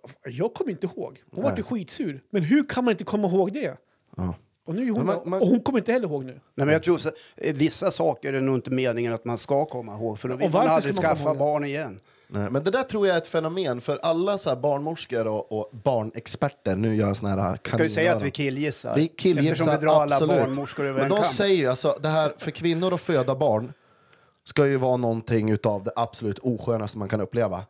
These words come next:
Speaker 2: Men att man glömmer bort den känslan en stund efter
Speaker 1: Mm.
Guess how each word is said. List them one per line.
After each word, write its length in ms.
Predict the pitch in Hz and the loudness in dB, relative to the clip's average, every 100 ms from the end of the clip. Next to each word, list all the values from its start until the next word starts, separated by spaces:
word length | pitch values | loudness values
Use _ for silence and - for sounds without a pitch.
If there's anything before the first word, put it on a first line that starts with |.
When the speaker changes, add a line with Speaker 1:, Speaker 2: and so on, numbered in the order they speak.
| - | -4
Speaker 2:
Men 220 | 143 143 | -2 0
att 100 | 143 | -2
man 180 | 151 143 | -4 -4
glömmer 300 | 160 165 170 | -2 -2 -2
bort 260 | 220 - - | -4 -6 0
den 220 | 123 113 | 0 0
känslan 640 | 113 120 110 - 107 104 107 _ _ _ _ - | -4 -4 -4 -2 -2 -4 -12 _ _ _ _ -4
en 140 | 117 | -2
stund 380 | - 123 110 107 | 0 -2 0 -2
efter 540 | 117 - - 95 98 - | -2 -4 -6 -6 -6 -14
Speaker 1:
Mm. 460 | - 143 151 170 | -10 -8 -8 -12